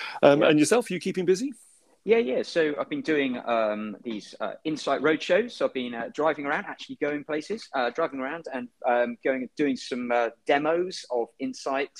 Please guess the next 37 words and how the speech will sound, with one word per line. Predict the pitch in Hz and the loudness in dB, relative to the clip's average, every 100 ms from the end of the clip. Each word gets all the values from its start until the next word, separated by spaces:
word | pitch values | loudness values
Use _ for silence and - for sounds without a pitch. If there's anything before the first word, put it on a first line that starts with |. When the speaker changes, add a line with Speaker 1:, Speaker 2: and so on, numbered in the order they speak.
| - _ _ - | -20 _ _ 0
Speaker 2:
uh, | 127 123 120 | 4 4 2
kind | 139 127 | -4 -2
of | 156 | 2
old | 160 | 2
and | 156 147 | 2 -2
new | 165 | -6
stuff. | - - 214 - | -6 -6 -8 -6
So, | - 123 120 120 117 | -2 -2 -2 -4 -4
uh, | 117 117 | -4 -4
lesser | 147 131 | -6 -6
known | 123 123 120 113 | -4 -2 -4 -6
bits | 131 - | -6 -8
and | 113 | -8
pieces | 123 - 104 | -6 -6 -8
of | |
the | 104 | -6
system, | 135 - - 95 | -6 -8 -6 -6
but | 113 123 | -4 -2
mainly | 139 139 120 | 0 0 -2
looking | 117 - 107 | -4 -6 -8
at | 104 | -6
their | 113 110 | -2 -2
provision | - 107 123 117 110 | -2 -2 -2 -2 -2
mapping | 113 - 156 202 _ _ _ - | -4 -2 -2 -2 _ _ _ 2
and | 120 117 117 120 | 2 2 0 -2
learning | 120 131 120 117 | 4 4 4 -2
plan, | - 110 107 104 104 _ - | -6 -6 -4 -6 -8 _ -4
uh, | 117 107 | 0 0
developments. | 104 110 107 110 156 - - - | 2 2 2 -2 -6 -8 -12 -6
Um, | 113 110 107 | -2 -2 -4
so | - 117 | -2 0
that's | 139 - - | -2 -4 -4
obviously, | 117 104 - - 104 107 | -2 -2 -4 -4 -2 0
uh, | 101 101 101 _ | 0 0 -4 _
relevant | 113 131 120 104 - - | 2 4 2 -4 -8 -6
to | 104 101 | -4 -4
today's | - 95 95 95 - | -10 -8 -6 -6 -10